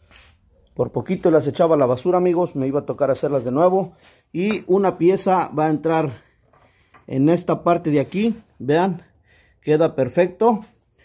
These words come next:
Y la otra pieza va a quedar en esta parte de aquí.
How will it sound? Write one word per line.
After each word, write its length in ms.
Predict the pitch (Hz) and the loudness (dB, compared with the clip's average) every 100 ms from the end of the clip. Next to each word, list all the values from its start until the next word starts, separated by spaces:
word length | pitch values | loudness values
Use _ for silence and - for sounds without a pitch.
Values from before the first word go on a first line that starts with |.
| _ _ _ | _ _ _
Y 280 | 170 208 196 | -4 -4 -2
la 220 | 127 127 | 2 4
otra 320 | 160 180 127 | 4 2 -4
pieza 580 | 123 170 180 202 196 156 _ _ _ _ _ _ _ _ _ 110 | -2 -2 0 2 0 -2 _ _ _ _ _ _ _ _ _ 0
va 100 | 151 | 0
a 100 | 156 | 2
quedar 560 | 135 135 165 156 131 _ _ _ _ _ _ _ _ _ | 2 4 4 2 -8 _ _ _ _ _ _ _ _ _
en 300 | 123 127 135 | -8 -2 2
esta 600 | 165 165 - 175 170 - _ - | 2 2 4 4 4 -2 _ 0
parte 560 | 151 156 170 165 - | 0 0 0 0 0
de 160 | 127 127 | -4 -4
aquí. 400 | 120 - 123 - | -4 -6 -8 -10